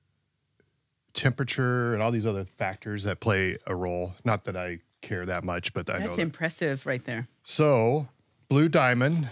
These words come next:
Speaker 1: was
Speaker 2: Oh.
Speaker 1: my winner, which is one of my regulars, but I do get the Walmart. Honestly, when my wife Gwen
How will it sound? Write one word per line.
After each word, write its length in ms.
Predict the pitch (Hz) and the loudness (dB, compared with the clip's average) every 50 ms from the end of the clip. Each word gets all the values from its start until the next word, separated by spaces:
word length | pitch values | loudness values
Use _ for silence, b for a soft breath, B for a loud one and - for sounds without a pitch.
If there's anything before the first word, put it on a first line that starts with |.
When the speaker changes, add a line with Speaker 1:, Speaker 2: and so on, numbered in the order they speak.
| - - | -4 2
Speaker 1:
was 240 | - 120 127 123 117 | 6 6 6 6 6
Speaker 2:
Oh. 40 | - | 4
Speaker 1:
my 140 | 131 127 127 | 4 4 4
winner, 440 | 135 127 113 104 110 120 147 139 - _ _ b b b b b b b b b | 4 4 4 4 2 2 0 -2 -6 _ _ b b b b b b b b b
which 180 | - 123 120 - | 0 2 4 4
is 140 | 127 - - | 4 4 4
one 120 | 127 127 | 4 4
of 60 | 127 | 4
my 100 | 123 123 | 4 4
regulars, 440 | 123 113 110 107 101 113 110 110 107 | 6 6 4 4 6 6 4 4 4
but 140 | - 120 110 | 2 2 2
I 60 | 107 | 4
do 160 | 104 113 139 | 4 4 2
get 160 | 139 147 131 | 4 2 2
the 80 | - 117 | 2 4
Walmart. 340 | 98 104 107 104 107 95 - - | 4 4 4 4 4 2 2 2
Honestly, 580 | 131 131 135 143 - - 151 143 135 139 135 123 - _ _ _ _ _ _ | 2 4 4 4 4 4 4 2 2 0 -2 -4 -8 _ _ _ _ _ _
when 140 | - 117 104 | -2 0 2
my 80 | 104 107 | 2 4
wife 280 | 104 110 110 110 - - | 4 4 4 2 0 -2
Gwen 420 | 101 107 110 110 113 113 120 120 | 0 2 2 4 2 2 0 -4